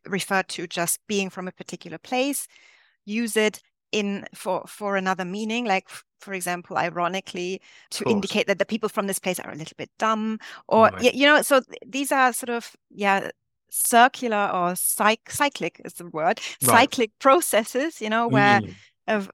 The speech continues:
Speaker 1: a register can sort of, or the, the meanings of certain linguistic features can change as well.
Speaker 2: Yeah. And you, you said before about social meanings. So,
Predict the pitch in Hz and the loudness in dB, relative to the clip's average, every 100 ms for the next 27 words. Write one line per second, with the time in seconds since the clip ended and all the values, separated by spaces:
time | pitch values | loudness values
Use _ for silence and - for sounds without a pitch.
0 | - 196 208 208 220 - - - 208 202 | -6 0 0 -2 -6 -8 -12 -8 -6 -4
1 | - 196 185 - - - 190 180 170 - | -6 -6 -8 -10 -14 -4 -2 -2 -6 -12
2 | - 185 214 254 254 226 214 214 - 196 | -6 0 2 4 2 2 0 -2 -4 -4
3 | 190 - - 196 - 175 180 - - 175 | -4 -6 -4 -4 -4 -10 -12 -16 -18 -18
4 | - - - 170 165 _ _ - 196 180 | -16 -16 -12 -12 -12 _ _ -2 0 -2
5 | 165 - - 175 170 156 190 _ _ _ | -4 -12 -14 -10 -8 -8 -10 _ _ _
6 | - 120 101 85 _ _ _ _ _ - | -2 2 2 -2 _ _ _ _ _ -2
7 | 135 156 - 151 151 180 165 151 143 123 | 0 0 0 -2 0 0 0 0 2 2
8 | - - 127 - 113 107 107 98 95 - | 0 2 2 2 0 0 -4 -8 -10 -10
9 | - 123 110 | 0 0 0